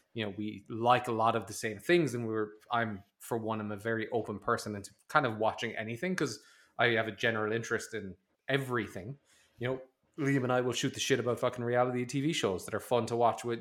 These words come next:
your other half, right? And I enjoy that stuff, but, you know, I've, I think in my life, I've learned more to try and be in the moment.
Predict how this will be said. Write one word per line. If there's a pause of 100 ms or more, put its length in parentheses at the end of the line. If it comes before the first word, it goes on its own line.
(160)
your
other
half,
right?
And (360)
I
enjoy
that
stuff,
but, (500)
you
know,
I've,
I
think (680)
in
my
life,
I've
learned
more
to
try
and (120)
be
in
the
moment.